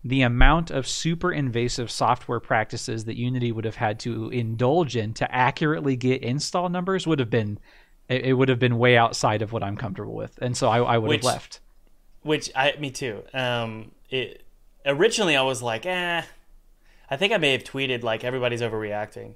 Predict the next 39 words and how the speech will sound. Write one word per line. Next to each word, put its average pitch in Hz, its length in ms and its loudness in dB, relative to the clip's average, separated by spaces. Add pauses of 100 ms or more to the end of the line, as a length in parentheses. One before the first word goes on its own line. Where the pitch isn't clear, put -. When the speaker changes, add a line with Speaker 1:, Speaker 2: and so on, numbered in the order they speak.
(420)
Speaker 1:
Mm-hmm. 110 340 -4
Speaker 2:
And 131 180 0
then 139 120 4
I 135 80 4
looked 143 300 0
at 120 140 -6
the, 113 360 -8 (260)
the, 113 260 -6
the, 117 200 -8 (100)
the 120 180 -2
issue 120 380 -4
in 151 160 -4
particular 135 480 -4
with 113 140 -4
the 117 80 -6
runtime 110 500 -6
fee 107 300 -12
and 131 160 -2
Speaker 1:
Mm-hmm. 117 100 -4
Speaker 2:
how 123 300 0
they 117 100 -2
were 110 140 -4
basically 113 500 -8
gonna, 104 340 -10 (540)
I 143 120 2
mean, 151 80 2
how 160 200 2
are 175 80 4
they 160 80 6
gonna 143 160 0
parse 143 340 -2
whether 127 160 -2
your 123 120 -2
game 120 160 -4
was 113 120 -6
pirated 123 560 0
or 101 80 -10
not? 98 300 -12
Speaker 1:
Yeah. 123 300 2